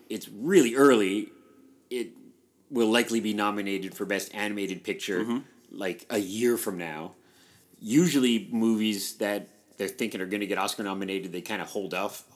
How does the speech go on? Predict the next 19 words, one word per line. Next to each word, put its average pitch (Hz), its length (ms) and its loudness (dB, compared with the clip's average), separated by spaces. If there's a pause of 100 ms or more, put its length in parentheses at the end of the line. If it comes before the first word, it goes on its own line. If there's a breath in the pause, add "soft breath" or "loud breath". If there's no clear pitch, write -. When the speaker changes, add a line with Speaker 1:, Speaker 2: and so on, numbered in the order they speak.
Speaker 1:
hold 110 220 -4
off 104 200 0
on 117 180 0
a 113 40 0
little 113 220 2
while 117 220 2
longer 117 360 -2
so 104 120 -4
they're 90 140 -4
fresh - 340 -6
in 98 80 -6
the 95 60 -6
voters' 95 340 -2
minds. 95 440 -6
But 92 260 -4 (600 soft breath)
everyone's 113 440 4
been 104 120 -4
saying 104 260 0
that 101 220 -2